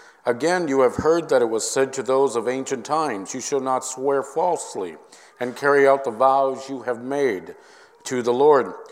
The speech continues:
But I say to you, do not swear at all, either by heaven, for it is the throne of God, or by the earth, for it is his footstool,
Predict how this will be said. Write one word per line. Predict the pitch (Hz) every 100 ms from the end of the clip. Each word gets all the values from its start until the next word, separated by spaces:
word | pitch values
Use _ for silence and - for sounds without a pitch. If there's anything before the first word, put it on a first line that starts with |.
| -
But | - 135
I | 139
say | 139 180 185
to | 175
you, | 123 110
do | 101 123
not | 143 151 151
swear | - 147 165 151
at | 135
all, | 156 147 101 101
either | 139 139 139
by | 123
heaven, | 117 160 175 190 92 - - -
for | - 143
it | 143
is | 156
the | -
throne | 131 - 156 175 180
of | 107
God, | 113 101 104 110 - - - _
or | 120
by | 117 131 127
the | 135
earth, | 160 170 175
for | - 139
it | 127
is | 135 131
his | 127 -
footstool, | - - - 120 101 104 120